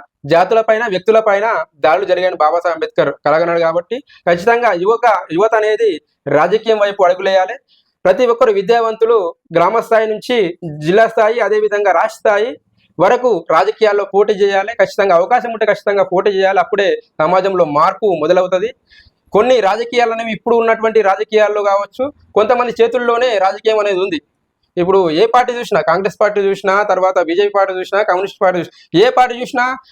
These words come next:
కొన్ని కులాల చేతుల్లో ఉంది. కాబట్టి మనం కూడా ఈ దేశంలో అధిక శాతం ఉన్నాం. మనము ఒక పార్టీని నడిపించలేకపోతున్నాం. రెండు మూడు ఉన్నటువంటి ఆ శాతం ప్రజలు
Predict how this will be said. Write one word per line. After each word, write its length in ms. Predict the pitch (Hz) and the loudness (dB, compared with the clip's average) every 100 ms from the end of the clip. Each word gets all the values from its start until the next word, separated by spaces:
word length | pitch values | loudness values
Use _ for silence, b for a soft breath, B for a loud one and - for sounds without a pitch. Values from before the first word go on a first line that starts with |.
| _ | _
కొన్ని 240 | 196 240 254 | -2 0 0
కులాల 380 | 226 240 247 233 | 2 2 2 0
చేతుల్లో 300 | 220 220 220 | -2 0 -2
ఉంది. 220 | 190 175 - _ b b | -2 -4 -6 _ b b
కాబట్టి 600 | 165 175 175 180 175 151 - | 0 2 0 0 -4 -4 -4
మనం 340 | 143 156 220 240 | -2 0 0 0
కూడా 200 | 240 233 | 0 0
ఈ 180 | 220 | -2
దేశంలో 500 | 185 214 233 220 208 | 0 0 0 -2 0
అధిక 240 | 220 220 240 | 2 2 0
శాతం 240 | 226 240 | 0 -2
ఉన్నాం. 260 | 220 208 143 _ _ _ _ _ | -4 -4 -6 _ _ _ _ _
మనము 300 | 160 208 269 262 | -2 0 0 -2
ఒక 240 | 233 254 | -2 -4
పార్టీని 380 | 233 208 226 254 | 2 2 2 -4
నడిపించలేకపోతున్నాం. 800 | 220 - 254 233 233 220 190 185 - _ _ b b | -4 -4 -2 -2 -2 -2 -2 -4 -8 _ _ b b
రెండు 160 | 175 233 | -2 0
మూడు 160 | 247 247 | 0 -2
ఉన్నటువంటి 400 | 247 240 240 202 | -2 -2 -4 -4
ఆ 40 | |
శాతం 280 | 196 208 233 | -2 -2 0
ప్రజలు 360 | 226 214 254 | -2 0 -4